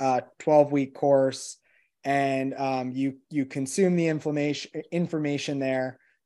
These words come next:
uh, and then you bring them to a call, and we kind of, you know, chop it up and, and see where you're getting stuck. And then on the back end, um, we do work with people on a one-on-one biweekly basis. Um, again,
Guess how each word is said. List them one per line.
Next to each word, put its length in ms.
uh, 180
and 140
then 140
you 100
bring 300
them 200
to 160
a 60
call, 440
and 100
we 60
kind 260
of, 220
you 100
know, 380
chop 300
it 60
up 260
and, 220
and 240
see 300
where 160
you're 100
getting 300
stuck. 420
And 120
then 80
on 120
the 80
back 360
end, 400
um, 480
we 320
do 260
work 300
with 140
people 540
on 100
a 80
one-on-one 640
biweekly 540
basis. 600
Um, 320
again, 600